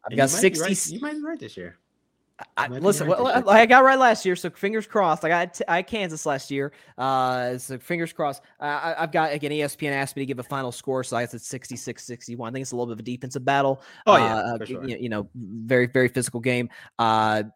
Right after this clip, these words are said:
Speaker 1: I th-, I think, listen, uh, we talk about experience too with U C L A. Mick Cronin is somebody who, who's, who's been through multiple tournaments, who's sort of been through the fire. I know he's caught a lot of flack
Speaker 2: Mm-hmm.
Speaker 1: over the years for some of his coaching decisions, especially late in
Speaker 2: Yeah,
Speaker 1: game.
Speaker 2: I know, but
Speaker 1: But listen, listen, the coaches, I, I've always believed this, that coaches are like players. Coaches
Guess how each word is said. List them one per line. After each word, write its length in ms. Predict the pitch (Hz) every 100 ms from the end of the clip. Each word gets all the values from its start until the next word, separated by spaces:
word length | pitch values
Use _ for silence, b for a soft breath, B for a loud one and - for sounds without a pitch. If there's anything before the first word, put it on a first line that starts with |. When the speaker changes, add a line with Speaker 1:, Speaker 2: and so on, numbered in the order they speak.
| 123
Speaker 1:
I 80 |
th-, 80 | 123 -
I 80 | 127
think, 240 | 135 113
listen, 320 | 127 - 104 -
uh, 60 | 104 - -
we 140 | 143 151
talk 240 | 165 156
about 160 | 147 135
experience 420 | 131 - 151 127
too 80 | 156
with 140 | 139
U 100 | 135
C 100 | 127
L 80 | 139
A. 60 | 127
Mick 220 | 127 -
Cronin 440 | - 135 143 147 - b -
is 120 | 135
somebody 380 | 147 143 139 131
who, 160 | 131
who's, 240 | 127 120 113
who's 160 | 110
been 160 | 113 160
through 160 | 151 117
multiple 440 | 117 143 147 160
tournaments, 380 | - 151 147 -
who's 100 | 120 -
sort 160 | - 131
of 60 |
been 100 | 131
through 80 | 135
the 80 | 131
fire. 220 | - 143
I 40 | 147
know 100 | 202
he's 120 | 190
caught 160 | 208
a 40 | 190
lot 140 | 175
of 120 | 165
flack 260 | 170 165 165
Speaker 2:
Mm-hmm. 80 | 160
Speaker 1:
over 120 | 160
the 80 | 156
years 200 | 160 156
for 140 | -
some 160 | - 143
of 80 | 131
his 120 | 123
coaching 280 | 160 160 165
decisions, 340 | - 160 143
especially 280 | - 151 208
late 160 | 190
in 60 | 185
Speaker 2:
Yeah, 360 | 185 170 151 135
Speaker 1:
game. 80 | 143
Speaker 2:
I 120 | 135
know, 340 | 95 85 87 _
but 120 | 87
Speaker 1:
But 220 | 185 190
listen, 240 | 226 254 -
listen, 220 | 247 233
the 80 | 180
coaches, 420 | - 247 311 277
I, 160 | 214 202
I've 80 | 220
always 300 | 262 240 -
believed 320 | 190 196 208
this, 160 | 170 -
that 160 | 165 -
coaches 340 | 208 220 196
are 40 | 190
like 180 | 175
players. 300 | - 220 247
Coaches 240 | - 285